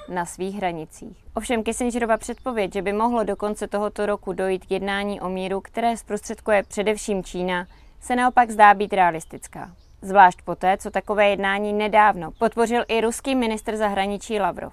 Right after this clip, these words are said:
Kissinger se sám nabídl, že by mohl odjet do Moskvy a jednat s Vladimírem Putinem. Kissinger by si přál, aby se ruská armáda stáhla k hranicím z února dva tisíce dvacet dva,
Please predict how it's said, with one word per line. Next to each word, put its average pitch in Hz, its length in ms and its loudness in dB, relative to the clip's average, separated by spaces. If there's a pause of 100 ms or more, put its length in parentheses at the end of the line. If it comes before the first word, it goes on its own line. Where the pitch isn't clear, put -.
Kissinger 226 540 -2
se 214 160 -6
sám 233 320 4
nabídl, 208 420 -2
že 208 120 -6
by 208 120 -2
mohl 220 320 -2
odjet 208 200 -2
do 202 140 -2
Moskvy 202 400 -6
a 196 120 0
jednat 214 340 0
s - 40 -12
Vladimírem 196 560 -2
Putinem. 156 420 -14 (160)
Kissinger 233 540 0
by 190 160 -4
si 254 160 -6
přál, 180 460 2 (120)
aby 220 180 0
se 262 180 -2
ruská 247 360 2
armáda 214 500 0
stáhla 202 540 4
k - 100 -18
hranicím 208 540 -2
z - 120 -14
února 214 340 0
dva 196 160 -2
tisíce 202 440 -8
dvacet 190 320 -2
dva, 180 260 -8